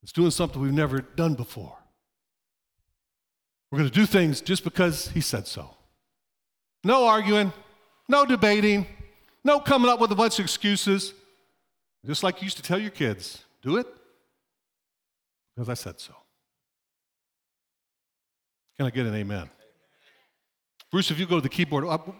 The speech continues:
we're gonna have just a little bit more fun with this.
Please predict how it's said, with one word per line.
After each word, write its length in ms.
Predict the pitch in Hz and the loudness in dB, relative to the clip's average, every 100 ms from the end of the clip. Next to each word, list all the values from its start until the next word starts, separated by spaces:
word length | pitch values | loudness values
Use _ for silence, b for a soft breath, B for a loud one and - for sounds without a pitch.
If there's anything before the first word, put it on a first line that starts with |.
| _ _ | _ _
we're 80 | 190 | 0
gonna 120 | 180 | 4
have 180 | 180 151 | 4 4
just 280 | 175 - - b b b b b b b _ _ _ _ | 0 0 -6 b b b b b b b _ _ _ _
a 720 | - - - - _ _ _ | -20 -20 -20 -20 _ _ _
little 200 | 170 165 | -2 0
bit 40 | 170 | 0
more 140 | 156 | 0
fun 300 | - - 151 | 0 0 0
with 160 | 123 - | 0 -2
this. 340 | 117 127 - | -4 -4 -8